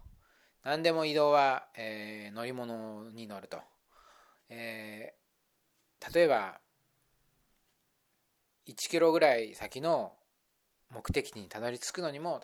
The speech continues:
例えばタクシーを乗ってるとか、っていうような生活をしている人であれば、その、例えば歩くっていう行為が不必要なわけですよね。だからそういう人からし-、そういう人にとってみたら、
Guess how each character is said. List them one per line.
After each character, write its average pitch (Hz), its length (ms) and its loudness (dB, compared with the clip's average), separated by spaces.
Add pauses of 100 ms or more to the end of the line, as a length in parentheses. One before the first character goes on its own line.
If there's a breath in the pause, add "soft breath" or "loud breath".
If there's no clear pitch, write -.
例 135 80 0
え - 20 -6
ば 101 60 -10
タ 127 140 -8
ク - 80 -10
シ - 160 -8
ー 98 80 -14
を - 20 -20
乗 92 100 -18
っ - 40 -20
て - 140 -6
る 131 120 -6
と - 80 -12
か、 - 160 -14 (480 soft breath)
っ - 40 -20
て 170 80 -6
い 180 40 0
う - 40 0
よ 180 40 0
う 143 40 -2
な 123 40 -4
生 135 180 -6
活 135 220 -2
を 123 80 -4
し - 140 -6
て 170 120 0
い 170 40 0
る 170 60 -2
人 180 140 -10
で 170 200 0
あ 160 120 10
れ 160 160 8
ば、 127 360 8 (1200)
そ - 140 -12
の、 101 280 -12
例 127 140 2
え - 20 8
ば 120 120 8
歩 202 180 12
く 202 120 0
っ - 20 -2
て - 160 -12
い 104 40 -14
う 101 40 -20
行 104 180 -18
為 92 60 -20
が - 140 -20
不 - 160 -18
必 - 240 -12
要 147 100 -6
な 98 80 -14
わ 85 120 -20
け - 60 -20
で - 80 -20
す - 80 -20
よ - 80 -20
ね。 135 120 -20 (720)
だ 190 120 4
か 196 80 4
ら 180 80 2
そ 220 240 4
う 226 40 4
い 226 40 -4
う - 40 -6
人 233 500 2 (300)
か 196 120 -4
ら 180 120 0
し-、 - 200 -14 (200)
そ 214 180 -6
う 220 60 0
い 220 120 -2
う - 20 -4
人 233 360 4
に 214 120 -8
と 233 140 2
っ 233 120 -6
て 214 120 -8
み 202 140 -6
た 202 120 2
ら、 196 300 2